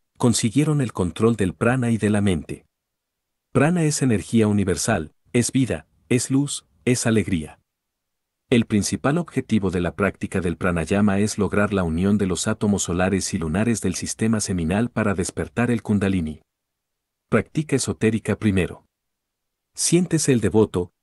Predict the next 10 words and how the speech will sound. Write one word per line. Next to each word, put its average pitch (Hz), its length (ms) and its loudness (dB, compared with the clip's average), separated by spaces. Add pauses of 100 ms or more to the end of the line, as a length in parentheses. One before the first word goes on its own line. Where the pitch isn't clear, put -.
en 120 160 4
una 165 180 2
silla 151 380 0
con 120 180 0
el 95 140 0
rostro 120 400 0
hacia 110 200 -2
el 104 120 2
oriente. 95 520 -2 (840)
Segundo. 110 680 0